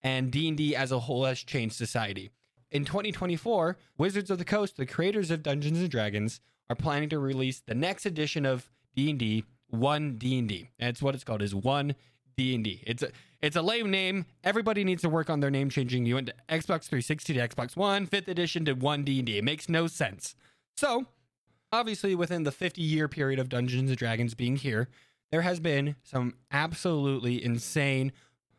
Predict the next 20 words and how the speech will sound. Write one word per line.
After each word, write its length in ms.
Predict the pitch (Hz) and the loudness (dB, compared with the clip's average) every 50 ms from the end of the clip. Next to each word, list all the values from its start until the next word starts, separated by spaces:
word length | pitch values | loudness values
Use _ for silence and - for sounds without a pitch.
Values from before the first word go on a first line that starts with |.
| _ _ _ | _ _ _
impacts 500 | 165 175 185 160 147 156 139 135 131 - - | -2 -2 0 -2 0 0 2 0 0 -2 -2
it 100 | 135 131 | 0 0
has 300 | 131 131 131 127 - - | 0 2 0 -2 -2 -6
had 300 | - - 139 131 127 127 - | -6 -4 -2 0 0 0 0
on 140 | 127 123 117 | 0 0 2
our 100 | 113 113 | 0 -2
culture. 500 | 113 - 135 110 101 - 98 92 73 - - _ _ _ _ _ _ | -2 -2 -2 -2 -2 -4 -8 -10 -10 -14 -20 _ _ _ _ _ _
And 160 | 160 170 196 | 0 2 2
that's 180 | 233 262 262 | 2 2 2
what 120 | 247 233 214 | 0 0 0
we're 100 | 208 185 | 2 2
gonna 140 | 190 175 160 | 2 0 2
discuss 420 | 143 139 - - - 120 120 - | 0 -2 -2 -2 -2 -2 -4 -4
today. 300 | - 101 101 - 98 101 - - _ _ _ _ _ _ _ - | -6 -8 -6 -4 -4 -4 -6 -10 _ _ _ _ _ _ _ -4
So, 380 | - 208 202 180 180 208 220 - _ _ _ _ _ _ _ | -2 0 2 2 2 0 0 -4 _ _ _ _ _ _ _
what 360 | - 131 143 202 277 277 226 | 0 2 4 4 2 2 0
do 80 | 208 214 | -2 -2
you 300 | 220 202 190 196 208 208 | 0 0 2 0 0 2
guys 320 | 170 175 151 160 175 - | 2 2 0 0 -2 -4
feel? 300 | - 123 117 120 135 143 | -2 -2 0 0 0 -2